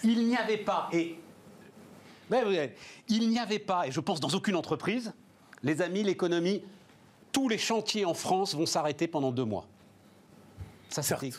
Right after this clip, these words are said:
Speaker 2: c'était pas prévu comme
Speaker 1: c'était
Speaker 2: ça.
Speaker 1: pas prévu comme ça.
Speaker 2: En revanche, la pro-, probabilité de survenance de, d'une épidémie est sur la cartographie des risques. La question est de dire quand cela va-t-il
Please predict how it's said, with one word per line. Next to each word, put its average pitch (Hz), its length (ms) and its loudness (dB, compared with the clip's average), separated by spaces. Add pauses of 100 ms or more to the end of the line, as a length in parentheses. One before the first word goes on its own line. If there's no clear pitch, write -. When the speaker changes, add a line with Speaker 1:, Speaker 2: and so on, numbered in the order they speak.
(140)
Speaker 2:
c'était 127 260 -2
pas 120 140 -2
prévu 101 200 -6
comme 101 100 -10
Speaker 1:
c'était 135 180 -4
Speaker 2:
ça. - 60 -4
Speaker 1:
pas 113 80 -6
prévu 95 200 -12
comme - 160 -16
ça. - 80 -12 (380)
Speaker 2:
En 131 80 -2
revanche, 160 300 0
la 127 80 -2
pro-, 107 180 -10
probabilité 139 600 0
de - 20 -6
survenance 131 580 0 (220)
de, 110 420 0
d'une 110 200 2
épidémie 127 500 0 (340)
est 170 140 2
sur 113 240 -4
la 107 100 -2
cartographie 101 480 -6
des 110 100 0
risques. 202 260 -2 (400)
La 120 300 0
question 180 360 -2
est 143 60 2
de 110 160 -6
dire 160 240 -4
quand 180 280 -2 (120)
cela 147 300 -2
va-t-il 147 380 -2